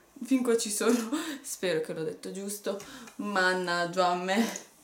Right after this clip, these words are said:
Comunque sei tu, tu lo sai che ti faccio morire da ridere ogni volta e questa è una bella cosa. Comunque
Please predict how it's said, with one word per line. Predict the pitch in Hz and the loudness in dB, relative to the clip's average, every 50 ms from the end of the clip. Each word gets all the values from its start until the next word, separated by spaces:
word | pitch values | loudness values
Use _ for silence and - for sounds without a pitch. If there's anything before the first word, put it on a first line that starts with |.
| - - - 277 285 285 277 277 262 254 240 220 - | -20 -18 -14 -12 -10 -8 -8 -8 -8 -8 -8 -10 -6
Comunque | - 247 240 233 226 220 220 220 240 | 0 4 6 6 8 8 8 8 8
sei | 226 - 269 240 226 233 - | 6 4 2 2 2 2 2
tu, | 311 311 302 302 302 302 294 294 | 4 4 4 4 4 4 4 4
tu | 294 262 | 4 6
lo | 226 220 220 226 | 8 10 8 8
sai | 226 - - 277 269 254 254 254 262 | 6 4 4 6 6 6 6 4 2
che | 262 262 233 | 0 -2 -4
ti | 240 220 | -4 -4
faccio | 220 214 214 - - 214 | -4 -6 -6 -6 -4 -4
morire | 208 208 208 208 202 202 196 | -2 0 0 2 2 0 0
da | 190 196 | 0 0
ridere | 196 196 196 196 196 196 | -2 -2 -2 -4 -2 -4
ogni | 190 190 196 196 | -4 -4 -6 -6
volta | 185 180 180 180 180 180 185 | -4 -2 -2 -2 -2 -4 -6
e | 175 175 | -8 -8
questa | - 170 165 - - 170 | -8 -12 -12 -12 -10 -10
è | |
una | 160 160 | -10 -10
bella | - - - 170 170 | -10 -12 -14 -14 -14
cosa. | - - - - - - - - - - - - _ - | -14 -14 -12 -12 -12 -14 -14 -14 -14 -14 -16 -16 _ -8
Comunque | 185 185 185 180 185 202 185 170 156 160 139 - | -6 -4 -4 -4 -2 -2 -2 -2 -2 -2 -6 -10